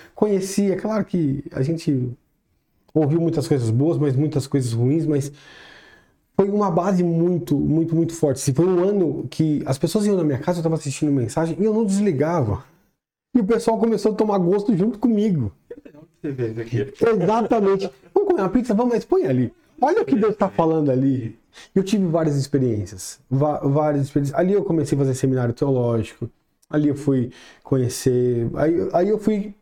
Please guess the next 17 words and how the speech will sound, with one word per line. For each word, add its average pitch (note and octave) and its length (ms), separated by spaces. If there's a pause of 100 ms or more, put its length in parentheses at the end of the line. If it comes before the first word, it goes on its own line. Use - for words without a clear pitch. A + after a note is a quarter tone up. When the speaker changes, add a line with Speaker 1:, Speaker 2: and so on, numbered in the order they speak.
(220)
Speaker 1:
entender F3 760
o, E3+ 540
o D#3+ 60
gosto F3+ 340
da D#3+ 120
palavra. G2+ 540
Em C3 60
dois E3 120
mil F3+ 120
e - 20
sete. - 540
Essa C#3 300
é C3+ 40
a, B2+ 180
é C3 80
a A#2+ 60
realidade. A2 680